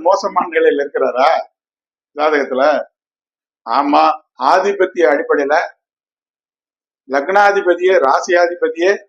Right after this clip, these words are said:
விபத்துக்களை குறிக்கும் எட்டாம் அதிபதியாகவும் இருக்கிறார். அதனாலதான் இயல்பாகவே விபத்துக்கள் ஏற்படக்கூடிய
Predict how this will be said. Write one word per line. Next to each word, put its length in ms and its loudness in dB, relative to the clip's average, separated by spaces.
விபத்துக்களை 640 2
குறிக்கும் 460 -6
எட்டாம் 420 -2
அதிபதியாகவும் 680 0
இருக்கிறார். 340 0
அதனாலதான் 540 2
இயல்பாகவே 580 2
விபத்துக்கள் 560 -2
ஏற்படக்கூடிய 480 -2